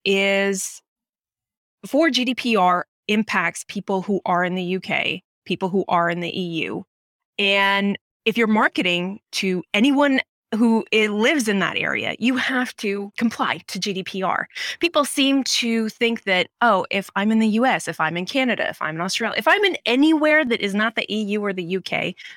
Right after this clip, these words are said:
this doesn't concern me." But that isn't the case. Laws are there to protect the recipient.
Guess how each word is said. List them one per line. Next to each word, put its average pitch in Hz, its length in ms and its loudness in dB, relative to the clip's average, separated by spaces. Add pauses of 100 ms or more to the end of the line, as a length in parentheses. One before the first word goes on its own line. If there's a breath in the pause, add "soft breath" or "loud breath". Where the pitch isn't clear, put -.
this 196 140 0
doesn't 175 220 -4
concern 220 400 -2
me." 170 160 -4
But 202 140 -4
that - 200 -2
isn't 220 400 -2
the 180 120 -8
case. - 500 -8 (480)
Laws 226 720 4 (100)
are 202 200 2
there 185 340 0
to - 160 -10
protect - 640 -8 (500)
the 185 220 0
recipient. 202 540 -6